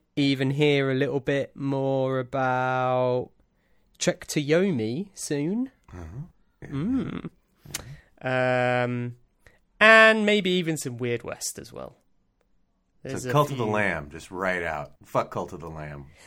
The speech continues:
Speaker 1: Well, you know,
Speaker 2: Cult
Speaker 1: Cult
Speaker 2: of
Speaker 1: of the
Speaker 2: Lamb.
Speaker 1: Lamb's
Speaker 2: Eat
Speaker 1: had its
Speaker 2: shit, Cult of the Lamb.
Speaker 1: <laughs> Cult of the Lamb's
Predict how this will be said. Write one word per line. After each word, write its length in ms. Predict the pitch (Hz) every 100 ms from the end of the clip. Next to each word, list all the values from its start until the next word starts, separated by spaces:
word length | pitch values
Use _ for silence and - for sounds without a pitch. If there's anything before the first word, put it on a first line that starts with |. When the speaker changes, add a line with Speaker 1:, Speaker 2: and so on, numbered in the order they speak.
| -
Speaker 1:
Well, 400 | 185 233 233 220 -
you 180 | - 233
know, 300 | 240 214 214 - - _
Speaker 2:
Cult 140 | - 214
Speaker 1:
Cult 100 | 233
Speaker 2:
of 0 |
Speaker 1:
of 60 | 240
the 40 |
Speaker 2:
Lamb. 60 | 226
Speaker 1:
Lamb's 340 | 220 220 220
Speaker 2:
Eat 60 | 175
Speaker 1:
had 140 | 214 208
its 80 |
Speaker 2:
shit, 440 | - - 196 196 -
Cult 440 | - 165 180 -
of 180 | 185 156
the 160 | - 180
Lamb. 720 | 170 160 247 208 233 190 180
Speaker 1:
<laughs> 60 | 180
Cult 160 | 226
of 60 | 240
the 60 |
Lamb's 420 | 220 226 233 240